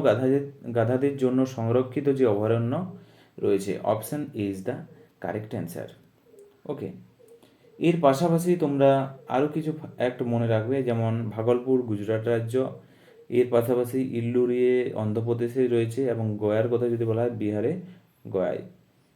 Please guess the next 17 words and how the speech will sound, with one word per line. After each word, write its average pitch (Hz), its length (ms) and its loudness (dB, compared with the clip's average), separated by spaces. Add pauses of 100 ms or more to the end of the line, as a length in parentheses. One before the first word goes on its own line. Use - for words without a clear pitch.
(580)
নেক্সট 147 380 0
প্রশ্ন 160 300 4
দেখো, 160 280 4 (200)
আঠারো 117 280 2
নম্বর 151 300 2 (100)
প্রশ্ন, 104 240 0 (1300)
জল 143 340 8
প্রবাহের 156 460 8
বিচারে 117 420 4 (180)
পৃথিবীর 160 380 2 (100)
বৃহত্তম 151 480 2
নদী 127 260 2
কোনটি? 92 360 0 (1600)
তো - 100 -4
এই 151 80 6
প্রশ্নটা 151 460 6
দেখো 147 300 4